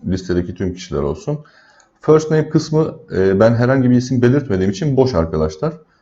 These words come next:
O yüzden buradan first name seçmiyorum. From kısmına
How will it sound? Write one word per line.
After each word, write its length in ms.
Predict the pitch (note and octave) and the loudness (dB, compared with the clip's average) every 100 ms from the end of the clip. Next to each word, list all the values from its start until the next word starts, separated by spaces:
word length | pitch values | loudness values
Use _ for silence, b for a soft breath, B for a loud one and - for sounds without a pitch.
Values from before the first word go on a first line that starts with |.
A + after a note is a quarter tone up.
| _ - | _ 0
O 120 | C#3+ | 2
yüzden 480 | G2 B2 D3 B2+ C3+ | 2 0 -2 -4 0
buradan 320 | G#2 A2+ A#2+ | 2 2 2
first 240 | A#2+ A#2 | 0 0
name 140 | A2+ A2+ | -2 -2
seçmiyorum. 600 | A#2+ A#2 D#2+ F2+ D3 - | -2 -2 -2 -2 -4 -4
From 360 | - E3 F3 F3 | 0 2 0 -4
kısmına 440 | A2 - F2+ | -6 -4 -4